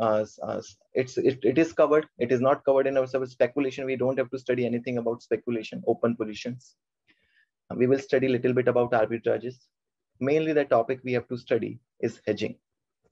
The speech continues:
So main thing is hedging. And what is hedging? Why we are doing hedging?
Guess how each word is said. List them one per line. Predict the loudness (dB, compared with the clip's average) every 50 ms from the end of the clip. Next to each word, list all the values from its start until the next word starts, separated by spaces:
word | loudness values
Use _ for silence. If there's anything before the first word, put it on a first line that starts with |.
| _ _ _ _ _ _ _ _ _ _ _ _ _ _ _ _ _ _ _ _ -20 _ _ _ _ _ _ _ _ _ _ _ _ _ _ _ _ _ _ 2
So | 4 6 6 4 4 2
main | 2 4 4 4 2
thing | 0 0 2 2
is | 2 0 0
hedging. | -2 -4 -2 -2 -6 -6 -2 0
And | 0 0 0 -2 -6 _ _ _ _ _ _ _ _ _ _ _ _ _ _ _ _ _ _ _ _ 2
what | 2 4 6
is | 4 2 4 2
hedging? | -2 0 0 -2 -2 2
Why | 4 4 6 6
we | 6 4 2
are | 2
doing | 4 2 2 2 2 0
hedging? | -2 -2 -2 -4 -6 -8